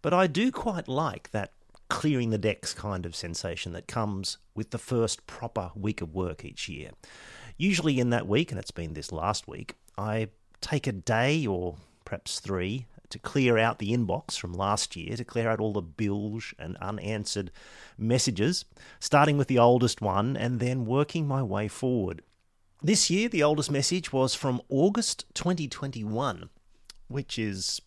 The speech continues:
almost a record even for me, and of course is disgraceful.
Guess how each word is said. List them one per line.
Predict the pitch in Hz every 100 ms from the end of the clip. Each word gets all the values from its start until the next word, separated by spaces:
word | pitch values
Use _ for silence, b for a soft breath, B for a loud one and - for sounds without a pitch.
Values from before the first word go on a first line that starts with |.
| -
almost | 170 247 233 110
a |
record | 107 180 - 98
even | 113 135 104
for | -
me, | 104 135 113 107 - - -
and | 123
of | 117 -
course | 139 107 -
is | 95
disgraceful. | 95 - - 151 165 - - 80